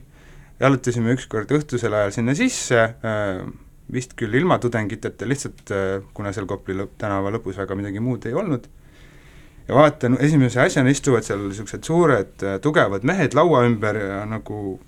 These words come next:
kahtlase pilguga vaatavad meid, nii kui me uksest sisse tuleme. Mõtlesin, et okei, mingi jama, et äkki peaks üldse ära minema.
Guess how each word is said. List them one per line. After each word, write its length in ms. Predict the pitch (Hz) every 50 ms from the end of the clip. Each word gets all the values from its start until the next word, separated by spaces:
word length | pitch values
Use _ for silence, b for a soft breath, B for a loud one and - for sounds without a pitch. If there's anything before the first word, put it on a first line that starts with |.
| -
kahtlase 400 | - 135 139 139 - 123 110 123
pilguga 380 | 104 123 123 127 131 120 - 101
vaatavad 380 | 98 107 101 - - 95 90 92
meid, 120 | 98 92
nii 100 | 101 101
kui 120 | 98 - 101
me 60 | 101
uksest 260 | 101 - - 95 - -
sisse 220 | 95 - - 69
tuleme. 220 | 69 73 73 67
Mõtlesin, 160 | 69 - - -
et 80 | -
okei, 540 | 87 - - - 110 117 131 139 139 131 120
mingi 380 | 98 90 90 90 85 - - 87
jama, 440 | 87 90 98 127 147 156 156 147 127
et 120 | 101 - 104
äkki 220 | 101 - - -
peaks 180 | - 90 - -
üldse 200 | - - - 233
ära 180 | 226 226 226 214
minema. 420 | 208 214 220 214 214 208 208 214